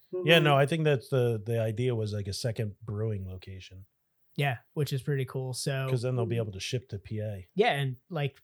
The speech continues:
Speaker 3: other half, you know, the pe-, people who are willing to take their business
Speaker 1: Mm-hmm.
Speaker 3: into Pennsylvania because they know how lucrative it is. I mean, there are a ton of breweries in this area,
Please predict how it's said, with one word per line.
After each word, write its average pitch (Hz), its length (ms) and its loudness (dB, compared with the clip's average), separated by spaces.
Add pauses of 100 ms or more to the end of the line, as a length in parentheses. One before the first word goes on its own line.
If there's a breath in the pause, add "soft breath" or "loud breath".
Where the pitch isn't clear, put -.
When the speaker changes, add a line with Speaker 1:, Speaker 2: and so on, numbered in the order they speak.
(120)
Speaker 3:
other 175 240 2
half, 123 320 -4
you 135 140 -2
know, 135 120 -2
the 156 140 -10
pe-, 151 160 -10
people 160 400 0
who 151 180 4
are 135 200 0
willing 143 480 0
to 139 140 -4
take 131 340 -4
their 131 160 -2
business 131 400 -2
Speaker 1:
Mm-hmm. 131 60 -2
Speaker 3:
into 127 140 -4
Pennsylvania 139 520 -2
because 127 300 -2
they 127 120 0
know 127 440 -2
how 127 200 -4
lucrative 127 480 -4
it 117 80 -10
is. 151 240 0
I 123 60 -6
mean, 123 160 -6
there 127 160 -6
are 120 40 -8
a 120 60 -10
ton 156 320 -2
of 135 80 0
breweries 135 580 -2
in 135 120 -4
this 127 160 -6
area, 139 440 -2